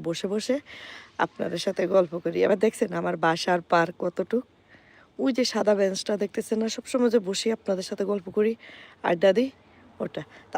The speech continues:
আজকে আর যে, আজকে আর আমি পার্কে যাই নাই, কারণ যাই নাই কেন সেটাও বলতেছি। আপনাদের ভাইয়া যেহেতু ছুটি আছে চার দিন, তো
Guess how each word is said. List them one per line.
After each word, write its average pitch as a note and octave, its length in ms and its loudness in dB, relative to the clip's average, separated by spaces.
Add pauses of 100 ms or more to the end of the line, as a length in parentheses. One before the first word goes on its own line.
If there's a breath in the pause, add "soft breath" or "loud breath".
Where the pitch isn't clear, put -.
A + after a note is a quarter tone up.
আজকে - 260 -14
আর A3 120 -4
যে, A3+ 100 8 (480)
আজকে - 300 0
আর F#3 120 6
আমি G#3 100 2 (120)
পার্কে F#3 380 2
যাই F3+ 240 4
নাই, F3 120 0 (120)
কারণ F3 240 -2 (120)
যাই G#3 200 8
নাই A3+ 140 6
কেন G#3 140 4 (100)
সেটাও F3+ 300 0
বলতেছি। F#3 360 -2 (720 loud breath)
আপনাদের A#3 420 8 (120)
ভাইয়া G#3 240 8 (100)
যেহেতু G#3 280 2 (120)
ছুটি G3+ 240 0 (140)
আছে F#3 260 2 (960 loud breath)
চার G#3 180 10 (140)
দিন, G#3 140 6 (1080 loud breath)
তো - 60 -2